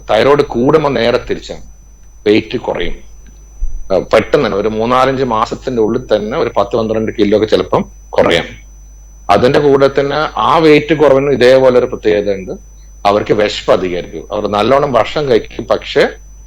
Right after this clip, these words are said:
വെയിറ്റ് കുറയും. അതിന്റെ കൂടെ തന്നെ, ആ, generally തൈറോയിഡിന്റെ അളവ് കൂടുമ്പം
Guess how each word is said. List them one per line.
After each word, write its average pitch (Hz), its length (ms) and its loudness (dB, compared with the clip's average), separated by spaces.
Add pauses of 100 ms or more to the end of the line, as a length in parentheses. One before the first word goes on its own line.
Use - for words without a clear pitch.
(320)
വെയിറ്റ് 101 380 0 (220)
കുറയും. - 440 -4 (800)
അതിന്റെ 113 260 4
കൂടെ 123 380 0
തന്നെ, 131 180 -2
ആ, 117 360 0
generally 127 600 2 (260)
തൈറോയിഡിന്റെ 143 520 4
അളവ് 143 340 4
കൂടുമ്പം 135 500 -2